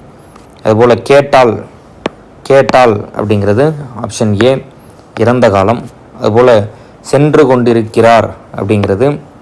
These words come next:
அதற்கான ஆன்சர் வந்துட்டு ஆப்ஷன் பி, நிகழ்காலம். நீங்க கொஸ்டினை பாஸ் பண்ணிட்டு கூட ஆப்ஷனை பார்த்து ஒரு பதில் யோசிச்சு வச்சுக்கோங்க, என்ன பதிலா இருக்குன்னு. அதுக்கப்புறம் அந்த, அந்த பதில் சரியா வருதான்னு பார்த்துட்டிங்கன்னா கொஞ்சம் சரியா இருக்கும். கவனம்.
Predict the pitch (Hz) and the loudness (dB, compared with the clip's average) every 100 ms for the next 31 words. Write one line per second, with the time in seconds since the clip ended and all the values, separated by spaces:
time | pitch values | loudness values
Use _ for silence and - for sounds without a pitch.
0 | - - - - - 110 113 107 104 117 | -20 -20 -20 -16 -4 -2 0 0 0 0
1 | 117 104 101 123 101 - 104 98 123 123 | 0 0 0 0 0 -4 -4 -2 -2 -4
2 | - - - - - - 113 117 127 107 | -14 -20 -20 -20 -16 -6 -2 0 2 2
3 | 98 120 - 117 110 127 143 143 120 120 | 2 -2 -4 -4 -2 -2 0 0 2 0
4 | 123 120 104 117 143 104 - 120 104 101 | -2 -2 0 0 0 -2 -4 -6 -4 -4
5 | 101 131 - - - - - 127 110 131 | -2 -4 -6 -20 -20 -20 -6 -2 2 4
6 | 151 135 147 - 120 101 - 101 98 104 | 4 4 2 2 0 0 -2 -2 -2 0
7 | 107 101 104 98 87 95 107 190 - - | 0 0 2 0 -2 -6 -6 -6 -12 -20
8 | - - - - 120 131 131 156 160 131 | -20 -20 -20 -4 0 2 2 2 2 2
9 | 120 110 107 104 110 113 117 131 120 123 | 2 4 4 2 0 2 2 0 0 2
10 | 127 113 113 113 107 98 98 98 127 120 | 2 2 0 0 -2 -2 -4 -4 -4 -4
11 | 101 95 95 92 95 92 101 - - - | -4 -6 -6 -6 -8 -8 -8 -8 -12 -20
12 | - - - 104 101 92 | -20 -20 -10 -2 -2 -2